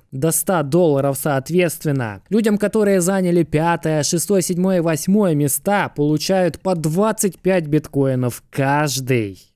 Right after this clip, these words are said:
Вот от чего и к чему мы пришли.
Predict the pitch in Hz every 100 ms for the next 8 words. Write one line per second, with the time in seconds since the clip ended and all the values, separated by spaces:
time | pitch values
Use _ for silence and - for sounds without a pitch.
0 | _ 120 156 208 - 180 - - 165 185
1 | 185 127 101 - _ 180 165 - - 214
2 | 214 233 165 131 - 135 131 - 180 190
3 | 139 98